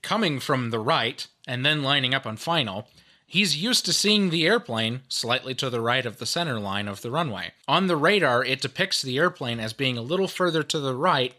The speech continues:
at all times, all the way till touchdown of what it's actually supposed to be. Because the distance between the two runways is so close, it's the only way it can keep the, the airplanes from being too confused. So the radar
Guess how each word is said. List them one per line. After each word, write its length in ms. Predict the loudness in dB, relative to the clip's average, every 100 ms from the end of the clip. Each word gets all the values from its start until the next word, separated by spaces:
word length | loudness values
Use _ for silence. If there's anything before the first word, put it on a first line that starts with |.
| -6
at 100 | -2
all 200 | 0 0
times, 360 | 0 0 -2 0
all 140 | 2
the 80 | 4
way 160 | 4 2
till 160 | -2
touchdown 580 | -2 -2 -2 -6 -6 -8 -14 -20 _ _
of 160 | -6 -2
what 180 | 0 0
it's 160 | -2
actually 360 | -2 -2 -4 -6
supposed 240 | -6 -6
to 60 | -2
be. 220 | -4 -4 -10 -20 _ -6
Because 640 | -6 0 2 4 2 -4
the 100 | -6
distance 320 | -4 -4 -6
between 240 | -6 -4
the 60 | -4
two 140 | -6 -2
runways 320 | -2 -2 -4
is 100 | -4
so 160 | -4
close, 440 | -2 0 2 2 -2 -8 -20 -8
it's 180 | -6 -2
the 120 | -2
only 240 | 0 0
way 160 | 2 0
it 80 | 0
can 120 | -8
keep 220 | -6 -8
the, 140 | -10 -10
the 80 | -2
airplanes 280 | -2 0 -6
from 120 | -6
being 200 | -6 -6
too 160 | -8 -8
confused. 460 | -10 -8 -8 -8 -12 -20 -14
So 280 | -2 2 2
the 200 | 0 -4
radar 540 | 2 2 4 2 -2